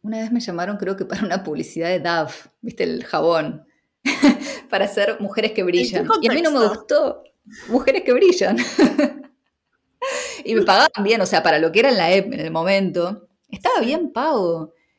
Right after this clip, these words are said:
Speaker 1: Y yo dije, "Pero yo no me identifico", o sea, me sentía muy estúpida, no sé, como que digo, "No, no me, no me identifico con eso". Además, a mí no me gusta la exposición, ni tipo, ni s-, nada.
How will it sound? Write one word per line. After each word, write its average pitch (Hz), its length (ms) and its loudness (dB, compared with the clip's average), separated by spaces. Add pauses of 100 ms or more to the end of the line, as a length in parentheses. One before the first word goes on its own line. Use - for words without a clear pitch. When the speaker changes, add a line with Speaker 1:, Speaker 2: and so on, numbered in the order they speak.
(100)
Speaker 1:
Y - 80 -12
yo - 120 -8
dije, 294 160 -6
"Pero 240 120 -10
yo - 180 -8
no - 60 -10
me 320 100 -2
identifico", - 520 -6
o - 20 -8
sea, 220 140 -2
me 208 100 -2
sentía 220 280 -2
muy 302 160 0
estúpida, 208 480 -4
no 220 80 -4
sé, 277 260 -2
como 185 240 -4
que 180 80 -6
digo, 190 200 0
"No, 226 200 -4
no 240 140 -2
me, 247 140 -2 (100)
no 226 160 -10
me 254 100 -4
identifico 220 480 -4
con 175 100 -4
eso". 165 120 -10
Además, 208 220 -8
a 247 40 -4
mí 214 100 -2
no 240 80 2
me 180 100 -4
gusta 202 300 -4
la 175 60 -4
exposición, 208 920 -2
ni 180 120 -6
tipo, 175 280 -12
ni 165 140 -10
s-, - 120 -20 (480)
nada. 165 440 -8